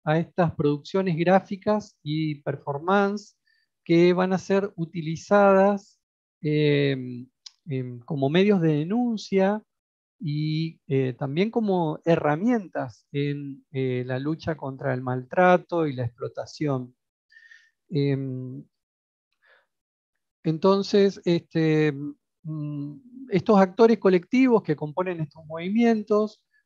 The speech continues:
producen y ponen en circulación imágenes y lenguajes donde las demandas sociales se mi-, mi-, mixturan con aspectos lúdicos articulados a la dimensión comunicacional.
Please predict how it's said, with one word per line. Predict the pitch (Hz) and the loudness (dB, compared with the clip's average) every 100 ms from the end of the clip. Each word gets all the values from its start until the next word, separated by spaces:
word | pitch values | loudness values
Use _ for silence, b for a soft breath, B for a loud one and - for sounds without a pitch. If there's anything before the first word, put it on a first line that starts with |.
| _ | _
producen | 180 185 226 220 208 | 4 4 4 0 -2
y | 196 | -2
ponen | 196 202 196 | -2 0 0
en | 190 | -4
circulación | 180 170 160 165 160 202 202 - | -6 -6 0 0 0 -2 -2 -6
imágenes | 180 208 220 220 185 185 | 0 4 4 2 0 0
y | 151 | 0
lenguajes | 147 151 165 196 175 - 175 180 - _ | -2 0 6 6 6 0 -8 -8 -16 _
donde | 147 147 143 | -8 -4 -2
las | 139 | -2
demandas | 139 160 180 196 196 | -2 -2 0 -2 -4
sociales | 208 - 202 208 208 - | -4 2 4 4 0 -4
se | 170 | -10
mi-, | 165 160 160 _ - | -8 -10 -12 _ -6
mi-, | 156 147 - | -4 -4 -2
mixturan | 196 - - 254 226 214 | -4 -4 -4 0 4 2
con | 185 165 | 0 -4
aspectos | 135 - 175 - _ _ 180 160 | -4 0 -2 -4 _ _ -4 -2
lúdicos | 180 226 226 220 220 226 220 - | 0 2 0 -2 -2 -4 -4 -8
articulados | 143 - - 156 175 185 185 | -8 -10 -6 0 2 2 2
a | 160 | -2
la | 147 | -2
dimensión | 135 135 139 - 165 160 _ | -4 -4 -6 -6 -8 -8 _
comunicacional. | - 147 143 139 139 - 139 135 131 127 | -8 -6 -8 -8 -10 -10 -10 -8 -6 -8